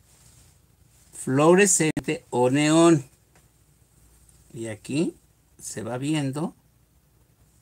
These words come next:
cómo va luciendo. Y no tapan la, ustedes ahí no tapan la, la etiqueta.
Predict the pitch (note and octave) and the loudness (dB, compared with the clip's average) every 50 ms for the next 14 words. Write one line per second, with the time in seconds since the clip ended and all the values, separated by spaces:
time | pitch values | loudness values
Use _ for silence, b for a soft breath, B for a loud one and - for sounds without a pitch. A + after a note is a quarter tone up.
0 | _ _ _ _ _ _ _ _ _ _ _ _ - - - C#3+ C#3 D3 D3 D3+ | _ _ _ _ _ _ _ _ _ _ _ _ -20 -10 -2 0 2 2 2 2
1 | D#3 D#3 D3+ - - - A#2+ C3 C3+ C#3 C3+ C3+ C3 - - - C#3 C#3 C#3+ C#3 | 0 0 -2 -4 -8 -6 -2 0 0 0 0 -4 -6 -6 -6 -4 -4 -2 -2 0
2 | C3+ C3+ C3+ D#3 G#3 C4+ - _ - _ _ _ _ _ _ _ _ _ _ _ | -2 -2 -2 -4 -6 -6 -10 _ -20 _ _ _ _ _ _ _ _ _ _ _
3 | _ _ _ _ b b b b b b b b b b b E3+ F#3+ G#3 A#3 C4 | _ _ _ _ b b b b b b b b b b b 4 4 6 6 4
4 | C4 - - B3 A#3+ - - A#3 A3+ A3+ G#3 E3 D3 C3 A#2 - _ _ _ _ | 2 4 6 6 6 6 6 4 6 6 6 6 6 6 4 -2 _ _ _ _
5 | _ _ _ - _ _ _ _ _ _ _ _ _ _ _ _ - - D#3+ E3 | _ _ _ -20 _ _ _ _ _ _ _ _ _ _ _ _ -4 0 0 0
6 | - - G#3 G3+ G#3 G#3 G3+ - F3+ E3 F3 F#3 F#3+ G3 G3 F#3+ - F#3+ F3+ F3 | 2 4 6 6 6 6 6 4 4 4 4 4 4 2 0 0 2 2 0 2
7 | - F#3 F3+ F3+ E3+ D3+ C#3 C3 B2 - - - A#2+ B2+ B2+ B2+ B2 B2 - C3+ | 2 2 2 2 4 4 2 2 0 -2 -6 -10 -8 -4 -4 -4 -4 -6 -8 -10
8 | B2+ - - E3 E3 D3 - - D3+ E3 F#3+ | -10 -6 -4 -4 -4 -2 0 0 0 0 0